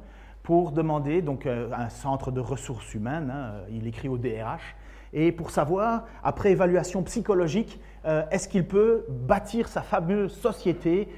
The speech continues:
avec ces hommes-là. Ok ? Donc l'idée, c'est que un certain monsieur de Nazareth, euh, veut bâtir une société avec des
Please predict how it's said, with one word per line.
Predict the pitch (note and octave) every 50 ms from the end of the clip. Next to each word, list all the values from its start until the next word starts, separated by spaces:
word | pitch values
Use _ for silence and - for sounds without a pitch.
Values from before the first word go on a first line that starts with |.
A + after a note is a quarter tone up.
| - - -
avec | - D#3+ F#3+ G3+
ces | G#3 - G3 D3
hommes-là. | D#3+ C#3+ C3 A2+ F#2 - - - - -
Ok ? | - C#3+ - B3 C#4+ D4 C4+ - - - -
Donc | - F3 F3 -
l'idée, | F#3 F#3 F3 D#3 G3 A#3+
c'est | A#3 - G#3 F3
que | - F#3 E3 E3+ E3+ E3+ - - - - - -
un | F3+ F3
certain | E3+ - G#3+ G#3 G#3+ - G#3 F#3
monsieur | F#3 F#3 F3+ G3 G3+ F#3 F#3+ - - G3+ G#3 G3+
de | D#3+ D#3
Nazareth, | D3 D#3 E3 D#3 D3+ C#3 C3+ C#3 F#3+ A#3+ - - - - - - - - -
euh, | D3 D3+ D#3 D#3 D3+
veut | D3+ D3 C3+ F#3+ G#3
bâtir | E3+ G3+ F3+ - - G#3 G3
une | G3 E3+
société | - G3+ E3+ - F3 - - A3+
avec | G#3 G3 F3
des | D#3 F3 F3+